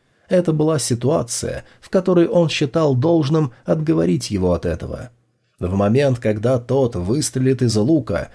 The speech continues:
их местоположение будет раскрыто. Полк Розы уступал в количестве,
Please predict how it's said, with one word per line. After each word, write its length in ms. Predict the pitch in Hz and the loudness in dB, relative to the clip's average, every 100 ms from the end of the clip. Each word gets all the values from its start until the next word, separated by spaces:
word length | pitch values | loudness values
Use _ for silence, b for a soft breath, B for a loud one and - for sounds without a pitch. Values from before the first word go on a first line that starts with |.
| B | B
их 220 | - 156 160 | -4 -2 0
местоположение 960 | 165 - 160 151 147 123 139 143 143 | 0 0 -2 0 -2 0 0 0 0
будет 320 | 135 143 143 | 0 0 -2
раскрыто. 760 | 135 135 - 170 160 117 - - b b b | -2 -6 -4 -2 0 -2 -8 -14 b b b
Полк 340 | - 147 123 117 | 0 2 2 0
Розы 480 | 104 147 135 156 123 B | 0 2 2 -2 -4 B
уступал 580 | 165 - 147 120 160 156 | -4 -2 -4 -2 0 0
в 120 | 120 | -2
количестве, 840 | - 156 170 - 95 - 87 - | -4 0 0 -2 -8 -8 -12 -12